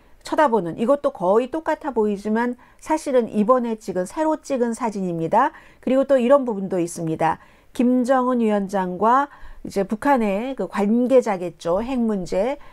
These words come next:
관계자가 딱 그 하늘을 들어서 이렇게 보고 있는데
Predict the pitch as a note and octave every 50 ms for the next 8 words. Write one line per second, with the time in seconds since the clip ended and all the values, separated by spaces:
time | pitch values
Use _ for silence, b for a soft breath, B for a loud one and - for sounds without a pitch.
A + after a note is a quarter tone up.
0 | B B - A3 A3 A3 A#3+ A#3 C4 B3 G#3+ A3 G3 F3+ F#3+ G3+ G#3 G#3 - B
1 | B B B B B - - - - - - B3 - - - A#3 A3+ - C#4 C#4
2 | B3+ B3+ A#3 G3+ G3 G3 F#3+ G3 - F#3 F#3 F3+ E3+ - - - F#3+ - - A3
3 | G#3+ G3+ A#3 G#3 G3+ - - F#3+ G3 F#3 F3+ E3+ E3+ - A#3+ A3+ F3+ -